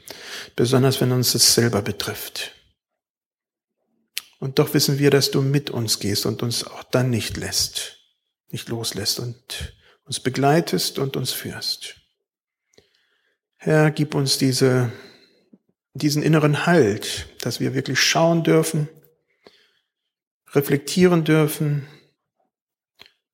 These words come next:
ja, und bewusster leben dürfen, weil wir dich haben und weil wir wissen, dass unser Leben tatsächlich endlich ist und du uns hierher gestellt hast.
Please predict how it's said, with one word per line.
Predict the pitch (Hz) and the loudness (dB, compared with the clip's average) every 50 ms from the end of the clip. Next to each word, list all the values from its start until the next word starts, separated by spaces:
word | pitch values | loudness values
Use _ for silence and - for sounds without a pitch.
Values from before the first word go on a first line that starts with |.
| _ _ _ _ _ _ _ _ _ _ _ _ _ _ _ _ | _ _ _ _ _ _ _ _ _ _ _ _ _ _ _ _
ja, | - 131 127 135 147 156 175 185 196 190 185 180 175 - | -2 2 2 4 4 4 4 4 2 2 0 -2 -4 -8
und | - 160 143 139 | -6 -6 -4 0
bewusster | - 151 139 151 180 185 - - - 143 117 117 | 0 0 2 4 2 2 2 0 2 2 2 2
leben | 123 120 120 120 135 131 120 113 | 2 2 2 2 2 0 -4 -4
dürfen, | 107 113 113 113 107 - 90 95 110 107 104 - | -4 -4 -4 -4 -4 -6 -10 -10 -10 -12 -16 -12
weil | - 120 120 123 | -10 -10 -8 -6
wir | 131 127 123 | -6 -6 -6
dich | - - 170 165 - - - | -2 -2 -2 -2 -2 -4 -2
haben | 185 185 190 190 220 214 220 208 220 - - _ _ _ _ _ | -2 -2 -2 -2 -2 -4 -4 -6 -6 -12 -20 _ _ _ _ _
und | - 143 139 - | -12 -12 -8 -6
weil | 131 127 | -6 -4
wir | 127 135 127 131 - | -4 -4 -4 -2 -2
wissen, | 160 160 - 165 139 | -2 -2 -2 -2 -2
dass | 139 127 127 | -2 -2 -2
unser | 139 131 131 127 | -4 -4 -4 -4
Leben | 123 127 131 135 147 143 | -4 -4 -4 -4 -6 -6
tatsächlich | - 139 - - - 131 - - 131 - - | -10 -6 -4 -4 -4 -4 -4 -6 -8 -6 -2
endlich | - 151 170 180 175 165 - - | -2 -2 -2 -2 -4 -6 -4 -4
ist | 170 170 - - - - - - _ _ _ _ _ _ _ _ _ _ _ _ _ _ - _ _ _ _ _ _ _ | -2 -2 -2 -4 -6 -10 -16 -18 _ _ _ _ _ _ _ _ _ _ _ _ _ _ -20 _ _ _ _ _ _ _
und | _ - 139 135 - | _ -6 -6 -4 -4
du | 143 | -4
uns | 139 139 - | -4 -2 -2
hierher | - 139 117 135 139 139 | -2 -2 -2 -2 -4 -4
gestellt | - 127 - - - 101 - - - - | -4 -6 -6 -4 -4 -6 -6 -8 -12 -10
hast. | - - - - - - - - | -8 -8 -8 -8 -8 -14 -16 -16